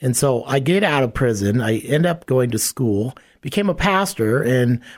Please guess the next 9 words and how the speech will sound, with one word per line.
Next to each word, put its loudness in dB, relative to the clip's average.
my 0
mom 2
<laughs> -18
was -2
like, 0
"Pastor -4
Pineapple," 0
<laughs> -8
in 2